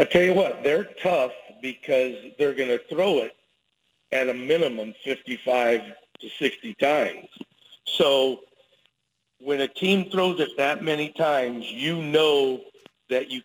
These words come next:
cannot allow explosion plays. They use their passing game also as their running game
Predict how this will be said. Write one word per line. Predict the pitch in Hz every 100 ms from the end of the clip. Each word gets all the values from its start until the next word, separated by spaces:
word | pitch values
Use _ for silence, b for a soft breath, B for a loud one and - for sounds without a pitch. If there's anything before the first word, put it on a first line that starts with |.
| -
cannot | 135 127 139 139 135
allow | 127 131 127 123
explosion | - - 131 135 123 110
plays. | 113 107
They | 139
use | 190 185 185 170
their | 185
passing | - 160 147 - 147
game | 139 135 135 139 - _ _ _ _ _ _ _ -
also | 135 147 147 156 156
as | 156
their | 170 170
running | 165 147 135
game | 123 127 123 123